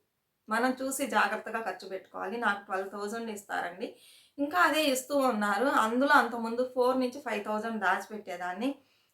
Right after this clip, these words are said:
ఇప్పుడు అన్ని రేట్లు విపరీతంగా పెరగడం వలన ఆ సేవింగ్స్ అనేది తగ్గిపోయింది, త్రీ థౌజండ్కి వచ్చేసిందండి. అది every మంత్ స్టార్టింగ్‌లోనే తీసి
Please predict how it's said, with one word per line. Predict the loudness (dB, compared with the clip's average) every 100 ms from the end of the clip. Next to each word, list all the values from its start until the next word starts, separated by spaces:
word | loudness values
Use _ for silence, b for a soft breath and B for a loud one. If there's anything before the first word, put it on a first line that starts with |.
| -14
ఇప్పుడు | 0 4
అన్ని | 6 6 6
రేట్లు | 6 4 0
విపరీతంగా | -2 -2 -2 -2 -2 -4
పెరగడం | -4 -4 -4 -4
వలన | -6 -6 -4 -6 -6 _ -4
ఆ | -2
సేవింగ్స్ | 4 4 4 2 -6
అనేది | -10 -10
తగ్గిపోయింది, | -8 -10 -10 -8 -8 -8 -10 -10
త్రీ | -6 -6 -6
థౌజండ్కి | -6 -6 -8 -8
వచ్చేసిందండి. | -12 -10 -12 -12 -14 -12 -10 -10 -10 b b b b 0
అది | 4 10
every | 10 8 4
మంత్ | 4 0
స్టార్టింగ్‌లోనే | -4 2 2 2 -2 -2 -2
తీసి | -6 -6 -8 -10 -12